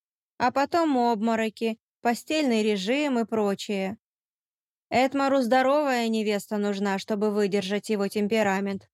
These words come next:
а не бледная немощь. Ладно, я что пришла-то? Вещи твои доставили из драконьего дворца.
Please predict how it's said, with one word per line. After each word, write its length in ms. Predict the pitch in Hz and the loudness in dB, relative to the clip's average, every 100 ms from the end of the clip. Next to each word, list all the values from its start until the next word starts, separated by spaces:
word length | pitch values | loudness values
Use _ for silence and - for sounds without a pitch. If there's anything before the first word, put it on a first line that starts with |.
| _ | _
а 100 | 226 | 0
не 160 | 233 | 2
бледная 540 | 233 240 214 190 208 208 | 2 2 2 0 -2 -2
немощь. 480 | 208 190 196 - - _ _ _ _ _ _ _ _ _ _ | -2 -2 -6 -8 -16 _ _ _ _ _ _ _ _ _ _
Ладно, 600 | - 302 247 180 196 196 202 _ - | -2 2 2 0 -2 -4 -8 _ -4
я 200 | 254 285 | 0 0
что 200 | - 285 | 0 -2
пришла-то? 680 | 285 294 254 202 - 190 190 _ _ _ | 0 -2 0 0 0 -6 -6 _ _ _
Вещи 420 | 226 254 349 - 277 | -4 2 2 0 -4
твои 300 | 226 233 226 | 0 0 2
доставили 680 | 269 294 - 220 208 208 202 | 0 0 0 2 2 0 -2
из 100 | 196 | 0
драконьего 680 | 214 208 208 202 202 202 | -2 -2 -2 -2 0 -2
дворца. 560 | 180 202 208 - 196 | -2 -4 -4 -6 -6